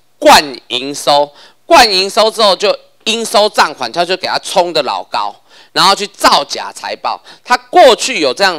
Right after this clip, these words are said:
不良的行为，我们就会认为他财务报表在收入认列这边可能有非常高的重大不实表达风险，所以我们之后进去查的时候，对于销货收入这件事情就要仔细的查核，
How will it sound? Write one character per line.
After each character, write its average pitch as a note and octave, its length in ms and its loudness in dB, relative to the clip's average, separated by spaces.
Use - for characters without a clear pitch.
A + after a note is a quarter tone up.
不 A#3 120 -4
良 A#2 280 -4
的 B2 120 -4
行 A#2 340 -8
为， G2+ 200 -8
我 E3 120 -2
们 E3+ 180 -6
就 A3 140 0
会 A3 120 2
认 F#3+ 220 0
为 C3+ 140 -2
他 F#3+ 160 -2
财 C#3 260 -2
务 F3 80 -2
报 E3 180 2
表 A2 220 -6
在 D#3+ 260 0
收 C4 400 4
入 A3+ 220 -4
认 G3 240 0
列 F#3+ 180 0
这 E3 100 -6
边 D#3+ 280 -4
可 C3 160 -6
能 A#2+ 160 -10
有 A#2 120 -4
非 G3 380 -2
常 C3 300 -6
高 D3 240 0
的 C3 180 -6
重 D#3+ 260 0
大 D3 160 -2
不 D3 140 -8
实 - 140 -12
表 G2 200 -10
达 G#2 140 -8
风 B2 180 -8
险， A#2 160 -14
所 A#3+ 220 4
以 A3+ 40 6
我 E3+ 120 2
们 D3 160 -4
之 A3 240 -6
后 A3 160 0
进 G3+ 240 -4
去 F#3+ 160 -6
查 A#2+ 340 -8
的 B2+ 120 -6
时 C3+ 100 -10
候， D3 160 -2
对 B3 180 4
于 D3+ 160 -2
销 F#3+ 540 2
货 F#3+ 260 0
收 E3 300 -2
入 E3+ 180 -6
这 D#3+ 180 -2
件 D#3 240 -4
事 D#3+ 160 -8
情 A2 200 -10
就 D#3+ 100 -2
要 D#3 120 4
仔 A2+ 340 -16
细 E3 240 -6
的 A#2 120 -10
查 G2 320 -10
核， D#2+ 220 -16